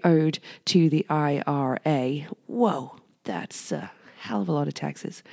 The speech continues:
Whew. Okay, let's wrap it up, shall we? And I'm sorry to admit that because I'm in Vancouver, I haven't catered February's playlist yet.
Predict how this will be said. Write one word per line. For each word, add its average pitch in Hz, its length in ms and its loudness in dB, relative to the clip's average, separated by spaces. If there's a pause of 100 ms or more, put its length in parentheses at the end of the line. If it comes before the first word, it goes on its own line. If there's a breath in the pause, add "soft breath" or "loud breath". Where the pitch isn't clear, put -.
(360 loud breath)
Whew. - 880 -8
Okay, 226 200 4 (140)
let's 262 200 4
wrap 240 180 4
it 208 60 4
up, 196 100 0
shall 202 220 6
we? 220 260 2
And 202 520 6
I'm 185 160 4
sorry 175 420 0
to 175 120 0
admit 165 320 -2
that - 260 -6
because 160 320 -8
I'm 156 80 -4
in 156 100 -2
Vancouver, 165 480 -2
I 202 40 0
haven't 175 500 0
catered 196 480 -8
February's 196 680 2
playlist 196 580 0
yet. 208 200 -2